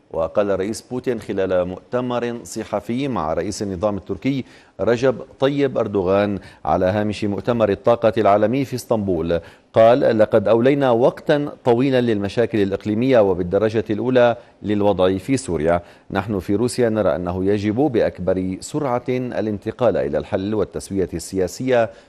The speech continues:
للأزمة في سوريا، داعيا كل من يرغب بالسلام إلى مساندة هذا الاقتراح."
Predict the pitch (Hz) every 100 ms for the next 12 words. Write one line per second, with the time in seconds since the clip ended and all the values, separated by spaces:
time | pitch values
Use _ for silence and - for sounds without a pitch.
0 | _ - 85 82 92 107 104 113 120 110
1 | 131 107 104 98 - - 82 101 98 110
2 | 104 123 120 110 107 107 135 139 123 123
3 | - 120 98 98 98 92 - - 110 90
4 | 80 87 98 101 107 104 98 104 101 95
5 | 92 107 85 62